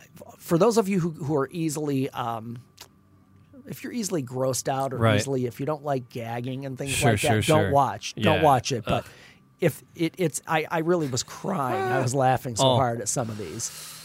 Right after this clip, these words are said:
Speaker 1: It, it's
Speaker 2: Uh, clickbait.
Speaker 1: it, it, it is worth
Speaker 2: Clickbait.
Speaker 1: just, oh,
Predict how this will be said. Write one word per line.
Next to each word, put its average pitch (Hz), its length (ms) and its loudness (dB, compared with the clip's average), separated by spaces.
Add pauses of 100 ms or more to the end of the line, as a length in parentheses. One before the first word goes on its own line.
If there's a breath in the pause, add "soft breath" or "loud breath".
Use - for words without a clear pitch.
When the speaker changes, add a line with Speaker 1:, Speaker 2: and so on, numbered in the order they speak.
(140)
Speaker 1:
It, 135 240 0
it's - 40 -12
Speaker 2:
Uh, 101 800 4
clickbait. 226 460 -2 (220)
Speaker 1:
it, 156 260 -4
it, 156 220 0
it 151 200 -4
is 123 160 -2
worth 143 760 -2
Speaker 2:
Clickbait. 160 200 0 (160)
Speaker 1:
just, - 220 -2 (600)
oh, 127 220 4